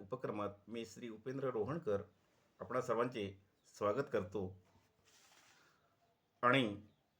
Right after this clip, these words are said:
आजच्या कथेकडे वळतो. आजची कथा आहे विठ्ठल रखुमाई आणि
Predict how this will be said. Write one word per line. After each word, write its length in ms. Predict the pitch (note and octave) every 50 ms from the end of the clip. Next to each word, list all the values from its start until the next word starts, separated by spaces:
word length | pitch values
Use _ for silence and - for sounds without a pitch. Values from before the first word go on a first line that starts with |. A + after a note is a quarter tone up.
| _ _ _ _ _ _ _ _ _ -
आजच्या 240 | A2+ - - C#3+ B2
कथेकडे 440 | - A2 F#2+ - C3 C3 C#3 C3+ C3+
वळतो. 540 | B2 A#2+ A2+ A2+ - A#2 G#2+ G2 - - - - _ _ _ _ _ _ _ _ _ _ _ _ _ _ _
आजची 260 | - B2+ A#2+ - - -
कथा 280 | - C#3 - - C3
आहे 500 | B2+ A#2 B2 C3+ A#2 G2+ F#2 F#2 - _ _ _ _ _ _ _ _ _ _ _ _ _ B2+
विठ्ठल 420 | B2+ C3 - - - C#3+ D3 D3
रखुमाई 580 | C3 A#2 G2 - - D3 D3 C3+ A2+ G#2+ G#2+ - - - _ _ _ _ _ _ _ _ _ _ _ _
आणि 380 | - A2+ B2 B2 A2+ A2 -